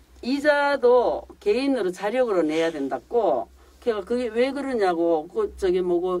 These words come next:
이자는 괜찮다 했잖아. 그냥 바보스럽게 우리가 이렇게 물으-, 물으니까 이제 것은 해드렸는데,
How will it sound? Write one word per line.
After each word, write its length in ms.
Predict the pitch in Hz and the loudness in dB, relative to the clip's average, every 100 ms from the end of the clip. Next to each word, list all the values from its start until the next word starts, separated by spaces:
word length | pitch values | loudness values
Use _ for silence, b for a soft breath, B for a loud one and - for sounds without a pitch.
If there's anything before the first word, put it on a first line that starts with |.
| - | -6
이자는 380 | 247 285 294 262 | -6 -2 -2 0
괜찮다 420 | - - 302 269 | 0 0 -2 -2
했잖아. 580 | 226 233 247 208 139 - _ | -4 0 0 0 -2 -6 _
그냥 180 | - 170 | -8 -6
바보스럽게 640 | 170 208 247 247 226 185 | -4 -4 -4 -6 -8 -2
우리가 220 | 165 180 180 | 0 0 0
이렇게 200 | 196 190 | -2 -4
물으-, 320 | 190 214 196 | -4 -2 -2
물으니까 720 | 190 233 202 151 - 196 - b b b b b | -2 -2 0 0 -2 -2 -2 b b b b b
이제 260 | 185 233 | -2 -2
것은 540 | 247 320 320 226 165 120 - b b b - | 0 -2 0 2 2 2 -10 b b b -8
해드렸는데, 760 | 262 294 302 233 175 139 117 | -2 2 2 4 2 0 -6